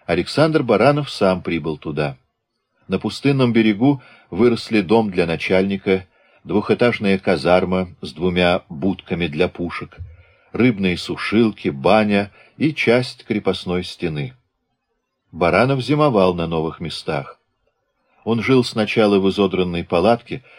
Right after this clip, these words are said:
потом в чёрной бане. Там Баранов занимался обработкой сведений о крае. С пером в руках он подсчитывал,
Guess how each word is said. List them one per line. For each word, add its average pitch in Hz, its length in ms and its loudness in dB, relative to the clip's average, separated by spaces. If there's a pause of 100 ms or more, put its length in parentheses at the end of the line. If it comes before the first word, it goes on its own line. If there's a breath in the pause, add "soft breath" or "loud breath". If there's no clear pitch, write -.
(140 soft breath)
потом 104 500 -2
в - 80 -20
чёрной 92 420 0
бане. 71 460 -4 (680)
Там 104 240 0
Баранов 95 400 2
занимался 92 560 0
обработкой 85 560 0
сведений 85 580 -4
о 85 60 -6
крае. 69 480 -6 (640)
С - 160 -18
пером 101 320 4
в 92 60 -2
руках 110 420 0
он 95 140 -4
подсчитывал, 95 720 -2